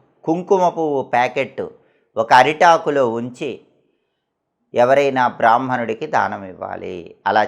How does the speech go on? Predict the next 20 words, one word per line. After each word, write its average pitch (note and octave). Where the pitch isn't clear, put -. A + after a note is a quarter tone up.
చేసినట్లయితే C3
ధనస్థానాధిపతి C#3+
శుక్రుడి D3+
అనుగ్రహం B2
కలిగి A2+
సంవత్సరం A#2
మొత్తం C#3
ధనయోగం A2
కలుగుతుంది. F#2
అలాగే F3+
మేషరాశి F3+
నుంచి E3+
లెక్కబెట్టినప్పుడు B2+
తొమ్మిదో G3+
రాశి E3+
ధనుస్సు D#3
రాశి A#2+
అవుతుంది. F#2
అంటే C3
భాగ్యరాశి C3+